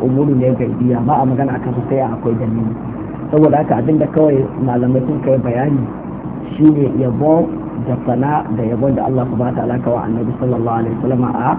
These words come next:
mala'ul a'la ba al mala'ul asfala ba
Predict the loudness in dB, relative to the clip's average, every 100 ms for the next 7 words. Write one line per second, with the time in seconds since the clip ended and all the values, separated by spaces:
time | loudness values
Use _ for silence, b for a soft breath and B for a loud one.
0 | -4 -6 -2 0 2 2 0 -2 -4 -2
1 | -2 -2 -2 0 0 -2 -8 -8 -4 0
2 | 2 2 2 0 -2 -4 -6 -6 -6 -6
3 | -10 -10 -6 -4